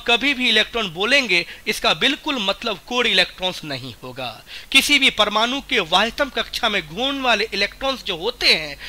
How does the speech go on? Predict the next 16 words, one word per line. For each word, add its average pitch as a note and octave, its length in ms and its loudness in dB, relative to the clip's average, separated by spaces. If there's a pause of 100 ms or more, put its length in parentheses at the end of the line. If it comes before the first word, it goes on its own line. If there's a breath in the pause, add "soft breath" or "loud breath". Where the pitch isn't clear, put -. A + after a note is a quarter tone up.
(180 loud breath)
उस D4+ 240 -2
electrons G#3+ 560 0
की A#3 160 -6
ही D4 200 -4
बात G3 280 2
करेंगे, G3+ 460 0 (240 loud breath)
वही B3+ 220 4
electron A3 520 0
आवेश F#3+ 340 2
का E3+ 220 0 (360 loud breath)
कारण G3 380 2
बनने D3+ 340 -6
वाला A2 300 -12
है। - 220 -14 (600 loud breath)
ये D4+ 240 10
electron D4+ 600 6